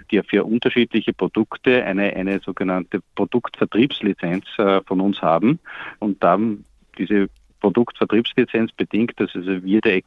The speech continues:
exklusive Lieferant für diese beiden Kunden sind und damit die entsprechenden Margen und die Verkaufszahlen lukrieren können.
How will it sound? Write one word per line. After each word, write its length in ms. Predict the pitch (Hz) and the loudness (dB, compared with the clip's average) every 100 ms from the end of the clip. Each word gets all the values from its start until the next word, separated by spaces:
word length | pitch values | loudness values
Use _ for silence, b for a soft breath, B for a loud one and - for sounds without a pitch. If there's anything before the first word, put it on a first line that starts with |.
| - _ | -8 _
exklusive 720 | - - - 98 90 110 107 | -16 -16 -6 -4 -2 -2 2
Lieferant 560 | 104 92 98 76 87 110 | 4 4 2 0 0 2
für 100 | 143 | 0
diese 240 | 143 135 | 2 2
beiden 260 | 139 120 120 | 2 2 0
Kunden 360 | - 117 - 113 | -2 -4 -4 -4
sind 280 | 104 117 B B B B | 0 0 B B B B
und 120 | 101 - | -4 2
damit 420 | 76 90 107 113 - - - | 4 6 4 2 -4 -14 -4
die 100 | 92 | -2
entsprechenden 600 | 92 - 80 87 98 92 | -2 -2 -4 -2 -4 -2
Margen 400 | 78 69 - 101 | 0 0 2 2
und 160 | 95 - | 2 0
die 60 | |
Verkaufszahlen 600 | 95 92 71 - - 82 | -4 -2 -2 -2 -2 0
lukrieren 300 | 87 - 80 | 2 0 -2
können. 240 | 76 76 | -2 -6